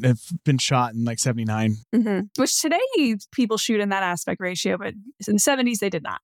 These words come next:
Speaker 2: So to kind of return to the idea of effects lighting, you know, the realism is also a value. It's not,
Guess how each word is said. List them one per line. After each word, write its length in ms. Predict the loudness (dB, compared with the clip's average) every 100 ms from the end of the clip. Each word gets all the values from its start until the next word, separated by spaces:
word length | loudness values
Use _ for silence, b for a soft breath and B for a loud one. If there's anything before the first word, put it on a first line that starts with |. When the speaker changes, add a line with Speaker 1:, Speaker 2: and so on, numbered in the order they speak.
| -6
Speaker 2:
So 180 | 0 0
to 160 | 0
kind 160 | -2 -2
of 80 | -2
return 260 | -2 -2
to 60 | 0
the 100 | -2
idea 340 | -2 -4 -8 -8
of 100 | -8
effects 380 | -4 -4 -2
lighting, 460 | 0 0 0 -6 -8 -2
you 100 | 2
know, 140 | 2
the 100 | 0
realism 680 | 0 0 2 0 2 2 0 -2 -2
is 200 | 0 2
also 440 | 0 0 0 0
a 60 | 0
value. 380 | -2 0 0 -2
It's 140 | 0
not, 160 | -2